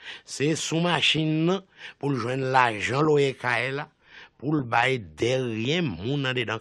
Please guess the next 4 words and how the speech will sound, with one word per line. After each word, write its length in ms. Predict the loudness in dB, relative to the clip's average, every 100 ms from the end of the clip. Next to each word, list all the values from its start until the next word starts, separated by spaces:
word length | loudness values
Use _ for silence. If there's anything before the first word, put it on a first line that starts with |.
| -6
kay 320 | -2 -2 -2 -4
la, 140 | -6 -6 -10 _ _ _ -20 _ _
manje. 560 | -4 -4 -4 -4 -2 -2 -6 _ _ _ _ _ _ _ _ _ _ _ _ _ _ -20 -20 _
Lè 160 | -6